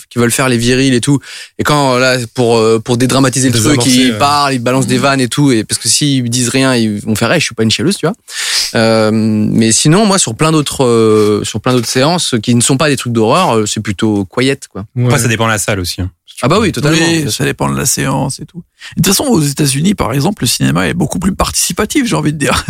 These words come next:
Speaker 1: Ouais.
Speaker 4: Tu
Speaker 3: Ouais.
Speaker 4: vois une séance, euh, tout le monde parle, c'est le bordel, ça crie quand il se passe des trucs,
Speaker 1: Ouais.
Speaker 4: euh,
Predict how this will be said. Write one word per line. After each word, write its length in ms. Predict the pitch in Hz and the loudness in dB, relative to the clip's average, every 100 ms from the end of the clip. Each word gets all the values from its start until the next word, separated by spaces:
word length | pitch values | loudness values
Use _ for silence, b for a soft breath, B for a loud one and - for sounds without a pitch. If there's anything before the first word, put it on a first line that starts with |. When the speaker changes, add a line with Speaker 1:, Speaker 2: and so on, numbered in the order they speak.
| 123 | 0
Speaker 1:
Ouais. 240 | 160 185 147 | 0 0 0
Speaker 4:
Tu 80 | |
Speaker 3:
Ouais. 60 | 135 | 2
Speaker 4:
vois 120 | 170 | 2
une 80 | 165 | 0
séance, 460 | - 160 220 269 151 | 0 0 0 0 0
euh, 320 | 127 131 147 | 2 0 -2
tout 140 | - | 0
le 60 | 175 | 2
monde 200 | 160 151 | 2 0
parle, 500 | - 214 220 202 147 | 0 0 0 0 0
c'est 140 | - | 0
le 80 | 139 | 0
bordel, 400 | 143 151 185 202 | 0 0 0 -2
ça 160 | - 139 | -2 -2
crie 240 | - 185 | -2 0
quand 100 | 170 | 0
il 60 | 143 | 0
se 60 | |
passe 180 | 147 131 | -2 0
des 100 | 151 | 0
trucs, 340 | - - 214 | 0 0 2
Speaker 1:
Ouais. 140 | 208 165 | 2 2
Speaker 4:
euh, 340 | 147 135 131 | 0 0 -2